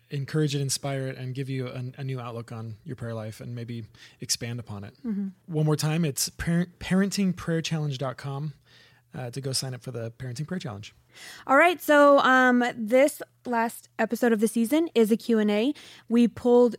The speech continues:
Speaker 2: the community, the Marriage After God community and Unveiled Wife and Husband Revolution, and we asked you guys to submit your questions specifically about communication in marriage. And so, uh, first of all, we just wanna thank everyone who, um, sent us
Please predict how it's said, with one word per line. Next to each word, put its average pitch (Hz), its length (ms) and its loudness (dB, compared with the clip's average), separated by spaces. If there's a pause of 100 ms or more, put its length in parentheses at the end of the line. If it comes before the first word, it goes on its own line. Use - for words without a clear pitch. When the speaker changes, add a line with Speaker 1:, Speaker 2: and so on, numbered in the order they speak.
(120)
Speaker 2:
the 220 460 2
community, 240 640 0 (240)
the 226 80 -2
Marriage 220 200 2
After 226 160 -2
God 220 180 0
community 240 640 0
and 214 200 -2
Unveiled 214 320 -4
Wife 220 240 -2
and 214 100 -2
Husband 240 260 2
Revolution, 285 500 2
and 240 120 0
we 233 100 2
asked 233 280 0
you 269 160 4
guys 254 360 4
to 254 120 -2
submit 233 300 2
your 233 220 2
questions 240 680 0 (280)
specifically 320 640 2
about 233 280 2
communication 240 920 2
in 214 240 2
marriage. 214 460 2 (360)
And 226 260 2
so, 233 440 4
uh, 214 420 0
first 294 240 2
of 277 60 2
all, 240 100 8
we 240 80 6
just 247 160 -4
wanna 233 200 4
thank 262 320 0
everyone 277 520 2
who, 240 580 4
um, 220 260 0
sent 240 280 2
us 240 120 2